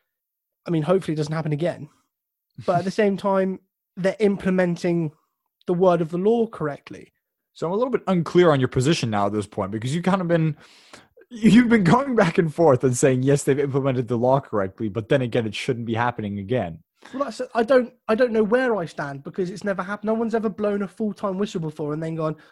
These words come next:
Speaker 1: "Oh, actually, no, you can have a penalty."
Speaker 2: Fair point, that. <laughs>
Speaker 1: Like, if, if I was a Brighton fan, I'd be utterly fuming. I'd be disgusted. But you can't deny he's not handballed it. And I spoke to James from uni.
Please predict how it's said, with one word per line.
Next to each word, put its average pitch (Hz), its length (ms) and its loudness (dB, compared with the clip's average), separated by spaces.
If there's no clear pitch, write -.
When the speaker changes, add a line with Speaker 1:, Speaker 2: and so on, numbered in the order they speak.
Speaker 1:
"Oh, 180 120 0
actually, 175 300 -4
no, 175 120 -6
you 175 140 -4
can 180 80 -8
have 147 100 -6
a 147 40 -8
penalty." 170 500 -12
Speaker 2:
Fair 208 200 -6
point, 185 360 -4
that. - 300 -12
<laughs> - 220 -6
Speaker 1:
Like, 233 220 0
if, 226 200 -10
if 226 160 -6
I 285 80 4
was 247 160 -2
a 240 60 -2
Brighton 214 440 -4
fan, 139 280 -8
I'd 170 140 -4
be 190 200 -8
utterly 185 800 -6
fuming. 214 640 -2
I'd 151 140 -10
be 180 100 -6
disgusted. - 760 -12
But 196 180 -2
you 208 100 -2
can't 208 400 -2
deny 202 340 -2
he's 190 180 -6
not 202 180 -6
handballed 220 480 -2
it. - 160 -20
And 190 140 -6
I 202 40 0
spoke 226 320 -4
to - 100 -14
James 165 680 -10
from 160 420 -8
uni. 156 520 -10